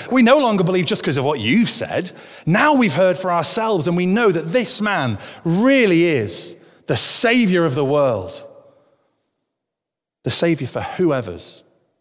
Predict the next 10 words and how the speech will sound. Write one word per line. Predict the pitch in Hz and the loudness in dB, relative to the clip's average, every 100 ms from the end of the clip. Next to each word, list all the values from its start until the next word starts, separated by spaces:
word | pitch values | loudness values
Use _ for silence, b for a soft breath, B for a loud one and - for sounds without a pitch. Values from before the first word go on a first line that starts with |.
| _ _ _ _ _ - | _ _ _ _ _ -8
like | 113 117 | -6 -2
you | 127 151 160 - _ _ _ _ _ _ _ _ _ | -2 -2 -4 -12 _ _ _ _ _ _ _ _ _
and | 110 | -6
like | 101 - | -4 -4
me. | 92 80 - _ _ _ _ _ _ _ _ _ _ _ _ | -8 -10 -16 _ _ _ _ _ _ _ _ _ _ _ _
Even | 170 190 165 160 | -2 0 0 0
though | 147 | -2
he | 113 135 | 0 0
knows | 135 143 | -2 -4
us | 131 | -6